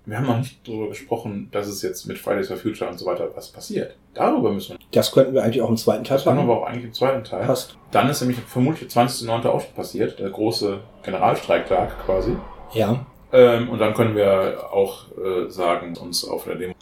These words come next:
Speaker 2: Am zwanzigsten neunten sind wir auch dabei. Da planen wir auch als, äh, Partei uns daran zu beteiligen. Auch, äh, unsere Linksjugend, äh, plant sich daran zu beteiligen. Ich habe da schon mit, mit, mit jemandem gesprochen. Jetzt nicht mit der Linksjugend direkt, aber mit jemandem, der da,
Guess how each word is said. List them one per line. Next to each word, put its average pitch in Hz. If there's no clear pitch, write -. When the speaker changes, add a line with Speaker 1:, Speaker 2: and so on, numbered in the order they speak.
Speaker 2:
Am 127
zwanzigsten 185
neunten 170
sind 165
wir 147
auch -
dabei. 147
Da 117
planen 143
wir 139
auch 135
als, 113
äh, 117
Partei 143
uns 165
daran 151
zu 165
beteiligen. 165
Auch, 117
äh, 110
unsere 110
Linksjugend, 185
äh, 147
plant 156
sich -
daran 143
zu 143
beteiligen. 147
Ich 117
habe 123
da -
schon 120
mit, 113
mit, 113
mit 117
jemandem 123
gesprochen. 220
Jetzt -
nicht 113
mit 120
der 123
Linksjugend 123
direkt, 123
aber 117
mit 113
jemandem, 117
der 104
da, 98